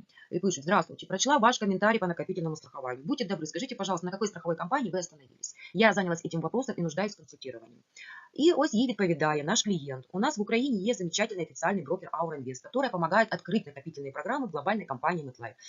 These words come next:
Они аккредитованы Нацбанком. Я дам контакты, а, проконсультируют согласно, э, своей, вашего бюджета, медицинским потребностям и планам. Компания реально выплачивает, и брокер порядочный». И дают наш телефон.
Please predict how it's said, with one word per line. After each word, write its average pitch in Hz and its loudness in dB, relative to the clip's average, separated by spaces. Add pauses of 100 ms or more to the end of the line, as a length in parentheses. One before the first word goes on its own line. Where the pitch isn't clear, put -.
(120)
Они 285 2
аккредитованы 220 4
Нацбанком. 139 -2 (200)
Я 254 4
дам 208 4
контакты, 180 0 (280)
а, 180 2
проконсультируют 214 0
согласно, 196 0
э, - -6
своей, 165 2
вашего 175 0
бюджета, 143 -4
медицинским 180 -4
потребностям 175 -2
и - -16
планам. 120 -12
Компания 277 0
реально 175 4
выплачивает, 190 -4
и 160 -8
брокер 165 -6
порядочный». - -12 (280)
И 220 -2
дают 320 6
наш 233 0
телефон. 151 -8